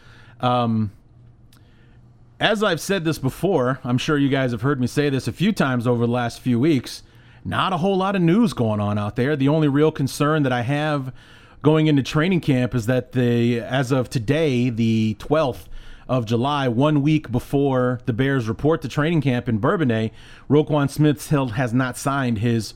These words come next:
rookie contract yet. As I've mentioned before, it's probably more to do with the language of the contract than it does with the money value itself. I mean, because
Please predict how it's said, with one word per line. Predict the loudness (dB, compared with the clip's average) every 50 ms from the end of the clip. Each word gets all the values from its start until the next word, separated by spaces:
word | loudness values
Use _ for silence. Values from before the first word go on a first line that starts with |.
| -18 -20 -20 -20 -20 -20 -14 -2
rookie | -2 0 0 -2 -6
contract | -4 -2 -2 0 -2 -2 -2 -2 -4 -4 -4 -4 -4
yet. | -2 -2 -2 -4 -8 -14 -20 -20 -20 -20 -20 -20 -20 -20 -20 -20 -20 -20 -12 -4
As | -2 0 0 2
I've | 0 0 0
mentioned | 0 0 2 2 2 2
before, | 2 0 0 0 0 0 0
it's | -2 -4
probably | -4 -2 -2 0 0 0 2 4
more | 4 4 4 2 0
to | -2 -2
do | 0 0 2 2 2
with | 2 0 -2 -2
the | 0 0 2 2 0 -2 -4 -8 -18 -20 -20 -20 -20 -20 -20 -20 -20 -20 -20 -20 -18 -6
language | -2 2 2 4 4 4 2 2 2 0 0 -4 -10 -12 -14 -18 -20 -20 -20 -20 -20 -20 -20 -20 -20 -20 -20 -20 -20 -20 -18 -6 -2
of | -2 -2 0 -2
the | -4
contract | -2 -2 0 0 0 0 0 0 0 0 -2 -2 0
than | 0 0
it | 0 2
does | 2 2 2 0 0 0
with | -2 -2 0 0
the | 0 2 2 4 2 2 0 -2 -6 -16 -20 -20 -20 -20 -20 -20 _ -20 -20 -20 -20 -18 -6 0
money | 2 4 4 4 4 4
value | 4 2 2 2 0 2 0 0 0
itself. | -2 -6 -4 -2 -2 0 0 -2 -4 -4 -2 0
I | 2
mean, | 2 2 4 2 2 2 0
because | -2 -4 -2 -2 0 0 0 -4 -6 -8 -14